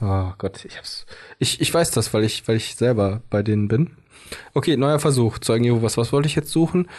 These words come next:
Warum missionieren sie? Nee, Plätze im Paradies, das ist besser. Plätze im Paradies. <clears throat>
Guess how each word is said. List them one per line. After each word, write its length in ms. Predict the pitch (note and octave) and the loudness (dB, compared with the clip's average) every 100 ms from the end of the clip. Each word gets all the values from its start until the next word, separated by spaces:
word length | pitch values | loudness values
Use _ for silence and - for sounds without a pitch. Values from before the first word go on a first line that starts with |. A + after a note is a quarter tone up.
| - - _ | -20 -20 _
Warum 520 | A#2+ C3 B2+ B2+ B2 - | 0 2 2 2 0 -2
missionieren 720 | A#2+ - A#2+ A2+ G#2+ G2+ G2 | -2 2 2 4 4 4 2
sie? 160 | G2 F2+ | 0 0
Nee, 160 | G#2 | 0
Plätze 400 | F#2+ B2 B2+ - | 0 -2 0 0
im 100 | G#2 | 0
Paradies, 480 | A2 G#2 F#2 F2+ E2+ | 2 2 2 -2 -6
das 200 | F2+ - | -6 -8
ist 120 | - | -8
besser. 240 | - - - | -8 -6 -8
Plätze 460 | - C3+ - B2 - | -4 -4 -2 -4 0
im 380 | A2 G#2 G#2 G2+ | 0 2 0 -4
Paradies. 1400 | - F#2+ F2 F2+ F#2 F2+ F#2 F#2 F2 E2 A1+ - - - - _ - - - - - _ _ _ _ - - - - | -4 0 0 0 2 0 0 -2 -2 -2 -4 -6 -8 -12 -16 _ -20 -20 -20 -20 -20 _ _ _ _ -18 -16 -16 -18
<clears throat> 60 | - | -4